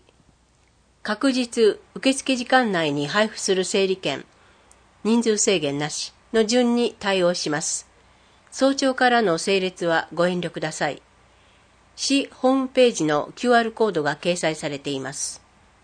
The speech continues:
国民健康保険税などの納付済み通知書の送付について、確定申告などに使用する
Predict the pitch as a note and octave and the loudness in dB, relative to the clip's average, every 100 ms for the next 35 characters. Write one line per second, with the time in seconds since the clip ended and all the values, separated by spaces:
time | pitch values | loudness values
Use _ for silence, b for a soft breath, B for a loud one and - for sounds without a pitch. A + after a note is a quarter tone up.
0 | _ _ _ _ _ _ _ _ _ _ | _ _ _ _ _ _ _ _ _ _
1 | _ _ _ A3 G#3 D4 C#4+ C4 C4 B3+ | _ _ _ -4 2 4 4 4 2 0
2 | A#3+ A#3 A#3 A3 A#3 G#3+ E3 D3+ E3+ D#3+ | 4 4 4 0 2 2 2 2 0 0
3 | C#3+ C#3+ - - F#3+ B3 B3 A#3+ A3+ A3 | 0 -2 -2 -4 2 2 2 -2 -2 0
4 | A3 G#3+ - G#3 G3+ - G#3 G3 F#3 G3 | 2 0 -2 -4 -4 -2 0 0 2 0
5 | F3+ F3+ F3 F3 E3 B2+ A2 - _ b | 0 0 -2 -2 -6 -6 -10 -14 _ b
6 | b b b b b b b - G#3 - | b b b b b b b -6 -4 0
7 | C#4 C4+ C#4 C4+ G#3 F#3 F#3 D#3+ D3 D3 | 0 0 2 2 2 0 0 0 -2 -4
8 | - E3+ E3 E3 D3+ D3+ | -4 -2 -2 -4 -4 -4